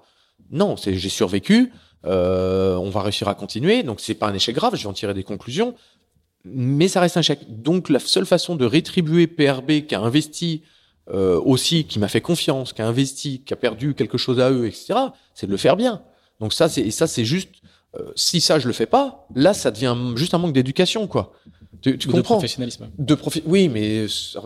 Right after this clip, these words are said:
Speaker 1: ça revient un petit peu,
Speaker 2: Mm.
Speaker 1: ça revient un petit peu au même, hein. Je, pour moi, dans, dans, dans ma conception des choses, ça revient un petit peu au même. C'est-à-dire que si je le fais pas bien, c'est que là, je, là, faut, je me pose une question, quoi. C'est que, euh, c'est, c'est,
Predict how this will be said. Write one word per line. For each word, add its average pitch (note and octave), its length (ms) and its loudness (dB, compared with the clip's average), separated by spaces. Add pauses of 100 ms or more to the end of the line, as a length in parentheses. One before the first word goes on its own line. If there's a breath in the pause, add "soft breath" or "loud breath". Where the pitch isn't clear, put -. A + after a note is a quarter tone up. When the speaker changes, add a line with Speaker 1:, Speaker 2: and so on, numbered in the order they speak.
Speaker 1:
ça - 180 -6
revient G#2+ 100 -4
un A2+ 140 -2
petit - 160 -8
peu, A2+ 420 4
Speaker 2:
Mm. G#2+ 40 4
Speaker 1:
ça A2+ 140 0
revient G#2 120 -4
un A2 60 -4
petit A2 140 -8
peu C3+ 80 2
au C#3 40 2
même, C#3+ 200 2
hein. A2 140 -6
Je, G2 100 -10
pour G#2 160 -8
moi, B2 160 2
dans, A#2 140 -4
dans, A2 160 -6
dans A2+ 200 -6
ma A2+ 100 -4
conception A#2 400 -6
des A#2+ 100 2
choses, E3+ 180 -2
ça - 100 -2
revient A#2 120 0
un B2+ 40 -2
petit B2 120 -12
peu C#3+ 80 -2
au C#3 40 0
même. A2+ 140 0
C'est-à-dire G#2+ 220 -2
que - 80 -8
si - 80 -6
je E3 60 4
le C#3 60 6
fais A2+ 140 0
pas A2+ 140 2
bien, A3+ 240 0 (360 soft breath)
c'est - 160 -4
que G#2+ 280 2
là, C#3 180 4
je, A2+ 120 -4 (160)
là, C#3+ 180 2
faut, A2+ 300 -4
je G2+ 100 -10
me G#2 60 -6
pose C3+ 160 -10
une C3 100 -4
question, A3 320 0
quoi. A2+ 160 0
C'est - 160 -10
que, G#2 280 0 (440 soft breath)
euh, B1+ 300 2
c'est, - 320 0
c'est, F#2 360 0